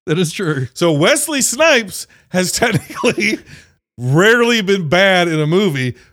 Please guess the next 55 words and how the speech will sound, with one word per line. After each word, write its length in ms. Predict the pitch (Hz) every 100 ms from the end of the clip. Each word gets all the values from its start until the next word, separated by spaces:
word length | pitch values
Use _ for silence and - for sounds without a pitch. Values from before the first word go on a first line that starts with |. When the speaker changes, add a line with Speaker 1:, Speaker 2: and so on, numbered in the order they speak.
| _
Speaker 2:
because 640 | 165 160 165 151 139 113 _ _ _
he 120 | - 247
didn't 200 | 262 160
just 200 | 160 -
phone 240 | 185 160
in 100 | 208
that 180 | 202 139
performance. 520 | 131 135 127 127 113 _ _
He 120 | 147
didn't 180 | 226 139
even 180 | 117 120
show 300 | - 147 156
up. 260 | 180 - _
Speaker 1:
Cor- 160 | - 202
Speaker 2:
He's 260 | 185 220 160
not 260 | 156 165
physically 460 | - 151 151 143 151
there. 320 | 165 202 135
<laughs> 60 | - - 1077 1077 1077 1077 - 1077 -
Speaker 1:
And 120 | 240 240
even 260 | 254 254
when 100 | 254
he 100 | 240
is 140 | 247 285
there, 180 | 196 180
they 160 | 180 175
digitally 560 | 202 180 196 202 196
put 160 | - 208
eyes 240 | 196 262
on 160 | 208 143
him, 100 | 123
and 100 | 135
it's, 140 | 156
it's 180 | 233 175
the 100 | 190
digitizer's 600 | 156 233 269 196 135 120
fault. 240 | - 113 107
You 120 | 165
know, 100 | 160
it's 100 | 202
the 60 | -
guy 200 | 165 202
that 160 | 196 170
created 240 | 247 302
those 120 | 254
Speaker 2:
That's 120 | 202
Speaker 1:
eyes 220 | 170 147 196
Speaker 2:
correct. 340 | 247 330 269
Speaker 1:
that 100 | 220
did 20 |
the 60 | 180 247
Speaker 2:
Yeah, 40 | 302
Speaker 1:
shitty 300 | 349 247 262 277 320 240
Speaker 2:
that's 220 | - -
Speaker 1:
eyes. 100 | 311